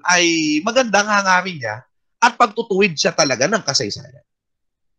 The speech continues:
Kasi yung pagtutuwid ng kasaysayan, pwede mo rin namang gamitin for propaganda. Huwag nating sabihing masama ang pagpropaganda.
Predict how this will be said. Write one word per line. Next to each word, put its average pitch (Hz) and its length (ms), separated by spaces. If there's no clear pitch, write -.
Kasi 269 400
yung 254 100
pagtutuwid 254 460
ng 240 160
kasaysayan, 247 480
pwede 208 240
mo 202 80
rin 202 160
namang 196 180
gamitin 175 460
for 156 180
propaganda. 139 560
Huwag 233 160
nating 262 300
sabihing 220 320
masama 185 340
ang 185 80
pagpropaganda. 123 1000